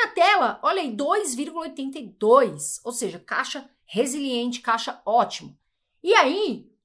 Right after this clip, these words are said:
volta pra tela aí, recontinua, histórico de dividendos da Taesa, ó lá. Dividendo de médio nos cinco anos, quatorze vírgula vinte e nove por cento, excelente dividendo, pois aí até dez anos,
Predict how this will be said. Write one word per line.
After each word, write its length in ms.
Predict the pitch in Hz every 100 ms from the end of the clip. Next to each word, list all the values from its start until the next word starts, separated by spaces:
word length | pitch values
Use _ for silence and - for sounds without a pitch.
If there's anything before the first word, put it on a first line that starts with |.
| _ _ _
volta 440 | 165 185 320 403 339
pra 140 | 233
tela 300 | 226 208 175
aí, 200 | 202 285
recontinua, 840 | 202 196 196 - 185 285 233 - _ _ -
histórico 540 | 240 - 302 381 359
de 120 | 285
dividendos 720 | 285 302 285 262 311 262 175
da 100 | 208
Taesa, 480 | 208 240 214 180 226
ó 40 |
lá. 240 | 220 - - _ _ _
Dividendo 440 | 311 359 381 339 349
de 80 |
médio 560 | 330 240 247 311 247 208
nos 180 | 196 190
cinco 320 | 190 180 180
anos, 540 | 185 240 185 151 - - _ _
quatorze 720 | - - - _ 247 339 285 196
vírgula 280 | 196 190 196
vinte 200 | 180 -
e 40 |
nove 160 | 196 -
por 100 | 170
cento, 220 | 202 196
excelente 800 | 247 - 330 254 247 311 311 214
dividendo, 500 | 190 175 151 196 190
pois 160 | 233
aí 180 | 262 240 -
até 240 | 247 294
dez 420 | 294 320 427 302 214
anos, 520 | 285 220 151 -